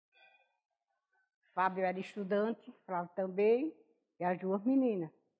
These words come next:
Então, eu tive que tomar conta de tudo que ele deixou.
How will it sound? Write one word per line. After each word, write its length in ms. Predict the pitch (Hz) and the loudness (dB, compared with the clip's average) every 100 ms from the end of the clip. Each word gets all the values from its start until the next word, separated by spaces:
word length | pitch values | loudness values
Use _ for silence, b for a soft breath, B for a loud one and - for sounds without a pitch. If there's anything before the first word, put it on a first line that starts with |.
| _ _ _ _ - | _ _ _ _ -16
Então, 400 | 185 185 170 226 _ _ _ _ _ _ _ _ _ _ _ _ _ _ _ 175 | -10 -8 -8 -10 _ _ _ _ _ _ _ _ _ _ _ _ _ _ _ -8
eu 120 | 180 | -8
tive 300 | 190 185 196 | -6 -8 -8
que 160 | 233 | -8
tomar 280 | 220 226 247 | -4 -4 -4
conta 440 | - 254 254 254 180 | -2 -2 -2 -4 -10
de 160 | 202 | -12
tudo 360 | 196 214 226 233 | -8 -6 -6 -4
que 100 | 226 | -4
ele 120 | 214 | -2
deixou. 480 | 233 262 - 254 | -6 -8 -8 -8